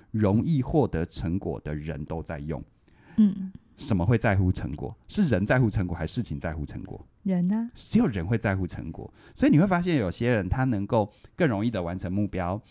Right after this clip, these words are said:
Speaker 1: 他能够更容易的活出自己想要的样子。我觉得他这背后有一个东西是他关怀的，他关怀的是这事情背后的人，
Speaker 2: 哦。
Speaker 1: 而不是只停留在事情上面。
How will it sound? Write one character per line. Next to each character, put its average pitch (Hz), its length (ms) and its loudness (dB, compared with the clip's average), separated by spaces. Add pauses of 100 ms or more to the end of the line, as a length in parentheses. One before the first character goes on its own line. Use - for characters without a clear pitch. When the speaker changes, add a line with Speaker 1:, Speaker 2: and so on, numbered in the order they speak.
(140)
Speaker 1:
他 139 140 0
能 101 200 0
够 113 280 0
更 139 180 0
容 95 260 -2
易 113 140 -4
的 78 160 -6
活 82 160 -6
出 92 140 -4
自 101 120 -8
己 98 80 -4
想 78 220 -6
要 92 160 -2
的 80 100 -6
样 80 220 -4
子。 - 180 -14 (300)
我 120 80 2
觉 131 120 4
得 156 100 4
他 156 200 0
这 151 140 -4
背 147 240 0
后 127 160 2
有 80 80 2
一 78 60 -4
个 82 100 -6
东 92 180 0
西 90 160 -6
是 104 160 -6 (160)
他 143 140 -6 (100)
关 143 300 4
怀 73 300 -2
的， 73 200 -6 (480)
他 - 140 0 (100)
关 131 280 6
怀 64 300 -4
的 - 220 -6
是 - 160 -8
这 131 180 -2
事 - 360 -2
情 76 340 -8
背 101 160 4
后 98 120 -2
的 80 120 -4
人， 82 380 -6 (500)
Speaker 2:
哦。 - 20 -6
Speaker 1:
而 120 40 2
不 120 140 4
是 151 140 -2
只 90 160 -12
停 80 220 -10
留 78 100 -6
在 90 120 -8
事 139 200 -4
情 67 180 -8
上 76 220 -8
面。 73 180 -6